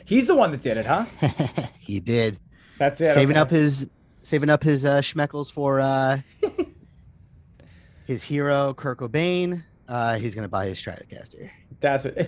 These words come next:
Speaker 1: Four point five million dollars. Man, he's got a lot of shekels there.
Speaker 2: He does. He does.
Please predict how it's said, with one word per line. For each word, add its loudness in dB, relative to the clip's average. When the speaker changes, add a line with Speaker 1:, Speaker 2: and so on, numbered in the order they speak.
Speaker 1:
Four 2
point -4
five 0
million -2
dollars. -2
Man, -4
he's -6
got -2
a -4
lot -2
of -8
shekels -6
there. 0
Speaker 2:
He -4
does. 2
He -6
does. -2